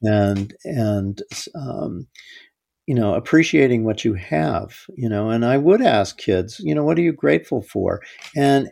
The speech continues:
everyone would say, "I'm grateful I have a home. I'm grateful for my family.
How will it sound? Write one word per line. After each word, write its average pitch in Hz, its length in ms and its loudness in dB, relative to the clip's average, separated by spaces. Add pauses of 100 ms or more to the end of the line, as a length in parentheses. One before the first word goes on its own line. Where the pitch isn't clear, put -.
(100)
everyone 165 800 6
would 101 180 -2
say, 98 420 -2
"I'm 104 220 -4
grateful 120 480 2
I 101 80 0
have 92 180 -2
a 87 80 -4
home. 135 440 0
I'm 92 140 -2
grateful 101 460 -2
for 95 220 -10
my 92 220 -6
family. 123 600 0